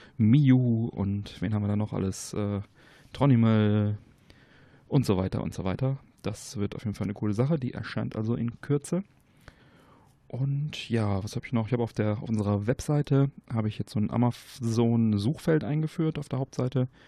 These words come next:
Oben rechts, da kann man jetzt also seine Amazon-Einkäufe suchen. Und das geht dann in Richtung Affiliate-Link für uns. Da kriegen wir dann ein paar Cent von jeder Bestellung. Für euch wird's nicht teurer. Könnt ihr gerne dafür benutzen.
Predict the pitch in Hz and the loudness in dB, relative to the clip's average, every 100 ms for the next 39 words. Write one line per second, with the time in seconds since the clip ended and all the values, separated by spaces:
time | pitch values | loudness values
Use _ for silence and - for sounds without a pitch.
0 | - - _ - 117 110 113 - - - | -20 -20 _ -10 -4 -2 -2 -6 -12 -4
1 | 107 104 107 - 95 98 104 101 - - | -2 0 -2 -4 -4 -2 -2 -4 -6 -4
2 | 98 101 - 107 104 - 101 104 - 104 | -2 -2 -2 -4 -4 -2 0 0 -2 -4
3 | 107 98 104 101 - 120 107 120 - 117 | -4 -2 0 -2 -4 -4 0 2 2 0
4 | - - - - - - 107 104 101 - | -2 -12 -20 -20 -20 -10 -6 -4 -6 -8
5 | 92 - - - 101 95 92 95 131 101 | -8 -10 -12 -8 -6 -4 -6 -10 -6 -4
6 | 101 - 101 104 - 107 107 104 98 98 | -4 -2 -4 -2 0 2 2 2 0 0
7 | - - 107 - 95 95 101 104 95 92 | -2 -2 -2 -2 -2 -2 -4 -4 -2 -2
8 | 95 104 - 98 101 - 101 98 95 - | -4 -6 -4 -2 -4 -4 -2 -2 -2 -2
9 | 104 104 - 104 - - 113 120 113 107 | -2 -2 -4 -8 -8 -12 -4 0 0 0
10 | - - - - - 101 101 104 98 101 | -6 -20 -20 -20 -10 -6 -2 0 0 -2
11 | 98 92 101 143 - 147 | -4 0 -2 -2 -2 -2